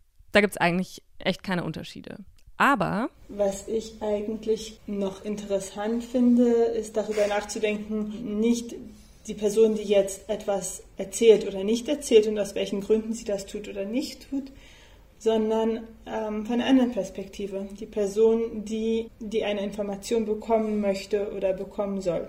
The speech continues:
Speaker 1: Also Sonja dreht quasi den Fokus um hundertachtzig Grad. Bei den meisten unserer Geschichten ging es ja darum, dass es vielleicht einen Unterschied darin gibt, was erzählt wird und was nicht.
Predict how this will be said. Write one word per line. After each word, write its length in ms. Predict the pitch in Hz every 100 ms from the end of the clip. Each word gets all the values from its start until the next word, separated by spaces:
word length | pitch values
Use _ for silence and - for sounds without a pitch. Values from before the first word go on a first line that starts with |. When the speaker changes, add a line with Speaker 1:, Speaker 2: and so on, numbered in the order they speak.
| -
Speaker 1:
Also 220 | 185 165
Sonja 300 | 160 170 185
dreht 240 | 170 190 -
quasi 280 | 185 175 170
den 180 | 165
Fokus 400 | - 233 - 180
um 160 | 170 160
hundertachtzig 600 | 185 170 - 160 - -
Grad. 340 | - 135 - - _ _ _ _ -
Bei 80 |
den 160 | 175 175
meisten 300 | 170 254 196
unserer 240 | 180 170
Geschichten 460 | 165 160 170 - 208
ging 160 | 185 185
es 100 | 180
ja 80 |
darum, 500 | 165 175 175 170 175
dass 200 | 165 165
es 60 | -
vielleicht 340 | 170 165 -
einen 100 | 170
Unterschied 400 | - 175 - -
darin 220 | 160 160 160
gibt, 220 | 160 - - - -
was 160 | 170 165
erzählt 440 | - - 240 240
wird 160 | - -
und 140 | 160
was 180 | 151 -
nicht. 240 | - -